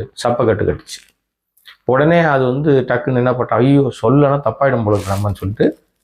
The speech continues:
ஒரு ரெண்டு மூணு நடிகர்கள் வந்து டக்குன்னு வந்து குரல் கொடுக்க ஆரம்பிச்சாங்க. ஆனால்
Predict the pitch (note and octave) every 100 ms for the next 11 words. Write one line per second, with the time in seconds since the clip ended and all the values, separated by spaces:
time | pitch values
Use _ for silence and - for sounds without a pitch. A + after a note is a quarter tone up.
0 | _ _ E3 E3 E3 D#3 D3+ C#3 C3 B2+
1 | A2+ G#2+ G#2 A#2 A2 G#2 A2 A#2+ A2 G2+
2 | A2 G#2 F2+ F#2+ _ _ _ _ - A#2+
3 | A#2+ A2 G2+ F#2+ G2 F2 F2+ F2 _ _
4 | _ _ _ _ A2+ B2 D3+ A3+